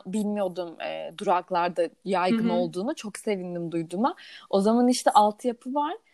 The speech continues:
Speaker 1: ama altyapı
Speaker 2: Evet.
Speaker 1: oluşturulsa bile eğer, e, toplumsal farkındalık oluşturulması adına yeterli çalışma yoksa işte,
Speaker 2: Hı hı.
Speaker 1: e, işe yaramıyor yani, e, tam olarak amacına ulaşmamış oluyor.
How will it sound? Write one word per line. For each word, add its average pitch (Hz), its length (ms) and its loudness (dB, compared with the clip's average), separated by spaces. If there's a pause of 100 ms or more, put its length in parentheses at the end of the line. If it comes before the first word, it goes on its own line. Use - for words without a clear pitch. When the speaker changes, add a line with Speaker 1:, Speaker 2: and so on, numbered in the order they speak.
(140)
Speaker 1:
ama 240 240 2
altyapı 247 380 -2
Speaker 2:
Evet. 220 200 2
Speaker 1:
oluşturulsa 254 720 -2
bile 208 420 0 (360)
eğer, 220 420 2
e, 190 580 -4 (720)
toplumsal 214 540 0
farkındalık 220 720 -2 (260)
oluşturulması 208 760 0
adına 208 300 0
yeterli 202 500 2
çalışma 196 440 -4
yoksa 240 540 0 (460)
işte, 226 320 -4
Speaker 2:
Hı 214 40 -4 (100)
hı. 208 80 4
Speaker 1:
e, 202 640 2
işe 240 200 4
yaramıyor 240 460 6
yani, 190 500 2 (280)
e, 185 140 6
tam 220 200 -2
olarak 220 200 2
amacına 214 360 0
ulaşmamış 208 640 -2
oluyor. 185 320 0